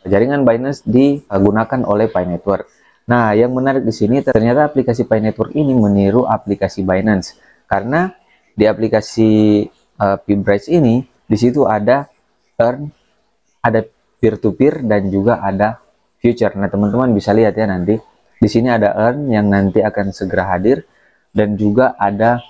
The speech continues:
future, teman-teman ya, seperti di Binance. Jadi, ini, eh,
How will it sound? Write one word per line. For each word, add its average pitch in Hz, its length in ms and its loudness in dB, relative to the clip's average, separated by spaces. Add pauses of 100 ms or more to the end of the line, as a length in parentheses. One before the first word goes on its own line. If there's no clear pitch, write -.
(480)
future, 123 320 2
teman-teman 92 400 -2
ya, 101 160 2
seperti 101 480 -2
di 92 80 0
Binance. 95 560 -4
Jadi, 135 320 0
ini, 143 80 0
eh, 98 360 -6